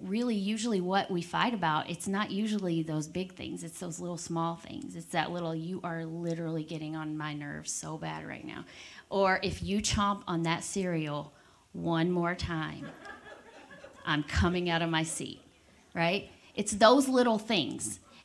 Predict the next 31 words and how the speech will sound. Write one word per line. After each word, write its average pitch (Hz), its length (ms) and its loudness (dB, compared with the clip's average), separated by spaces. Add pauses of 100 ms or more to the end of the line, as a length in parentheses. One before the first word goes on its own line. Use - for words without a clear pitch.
and 196 200 8
you, 190 360 4 (480)
you, 208 200 -2
it - 320 -4
adds 185 320 2
up. - 280 -2 (300)
But - 140 2
what, 220 220 6 (140)
what 202 160 0
happens 247 340 6
is 190 100 -2
we 196 140 0
just 196 220 0
get - 100 -4
stubborn 208 640 4
and 165 100 2
we 180 80 0
get 175 380 -2
defensive, 175 880 0
and 170 420 -2 (200)
it 196 120 0
takes 202 320 6
one 202 400 0
person, 180 460 -2
one 202 180 0
or 226 80 0
the 208 140 -2
other, 196 320 0 (440)
to 208 380 4
just 196 360 2
say, 180 400 2